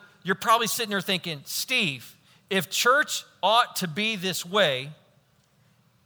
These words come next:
then how does this principle apply to the church?" Because the church is made of people. And as people, we have a sin nature,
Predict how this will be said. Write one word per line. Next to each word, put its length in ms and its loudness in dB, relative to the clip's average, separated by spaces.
then 240 2
how 300 0
does 200 -2
this 200 0
principle 640 -2
apply 520 2
to 160 -10
the 100 -14
church?" 600 -6
Because 460 4
the 100 0
church 400 4
is 160 0
made 220 6
of 100 6
people. 460 -2
And 240 4
as 320 4
people, 680 0
we 140 -2
have 220 4
a 140 6
sin 480 0
nature, 580 2